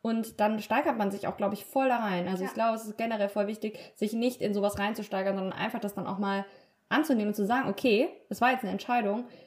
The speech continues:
Speaker 1: es kommt jetzt was,
Speaker 2: Ja.
Speaker 1: nächstes. Und ich arbeite jetzt darauf hin, aber steigere mich jetzt auch nicht so rein und werde da jetzt verrückt“, so, weißt du?
Speaker 2: Ja. Und
Speaker 1: Ja.
Speaker 2: wie gesagt, ich hab die Entscheidung nie bereut und es ist so gekommen, wie ich das immer gesagt hab. Bisher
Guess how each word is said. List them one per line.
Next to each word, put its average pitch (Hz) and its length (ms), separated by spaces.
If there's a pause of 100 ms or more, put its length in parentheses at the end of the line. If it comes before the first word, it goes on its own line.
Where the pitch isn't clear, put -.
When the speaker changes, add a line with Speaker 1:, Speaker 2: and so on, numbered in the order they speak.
(340)
Speaker 1:
es - 140
kommt 277 220
jetzt 185 180
was, 196 280 (160)
Speaker 2:
Ja. 285 60
Speaker 1:
nächstes. 262 360
Und 185 120
ich - 180
arbeite 240 240
jetzt 196 180
darauf 180 180
hin, 262 160
aber 202 220
steigere 214 340
mich 196 140
jetzt 190 160
auch 196 80
nicht 208 140
so 190 120
rein 202 320
und 180 200 (400)
werde 202 300
da 190 140
jetzt 185 440
verrückt“, 240 480
so, 175 160
weißt 170 320
du? 254 200
Speaker 2:
Ja. 240 140 (1400)
Und 247 240
Speaker 1:
Ja. 151 160
Speaker 2:
wie 254 120
gesagt, 233 320
ich - 80
hab 254 140
die 254 100
Entscheidung 240 460
nie 277 160
bereut 269 540
und 254 180
es 240 140
ist - 340
so 254 140
gekommen, 240 440
wie 233 140
ich 233 120
das - 160
immer 277 260
gesagt 226 400
hab. 247 200
Bisher 240 460